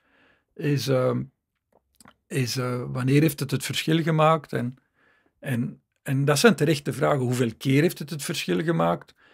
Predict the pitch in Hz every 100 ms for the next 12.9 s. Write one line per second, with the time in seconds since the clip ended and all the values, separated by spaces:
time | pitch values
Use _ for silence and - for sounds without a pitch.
0 | _ - 135 - 139 139 127 151 170 165
1 | 135 - 165 156 156 151 147 151 127 135
2 | 160 156 139 123 131 160 160 156 156 156
3 | 147 143 147 135 143 - _ - 147 151
4 | - 123 131 139 160 156 - - - _
5 | - 139 139 151 151 151 147 151 147 139
6 | 151 143 165 160 156 147 _ _ _ _
7 | - 127 127 131 143 - 135 139 139 160
8 | 170 165 135 147 151 131 123 131 131 -
9 | 127 156 214 139 127 123 131 147 143 143
10 | 139 139 - _ - - 151 160 196 185
11 | 185 190 165 190 185 196 180 - - -
12 | 170 151 143 170 170 156 156 180 160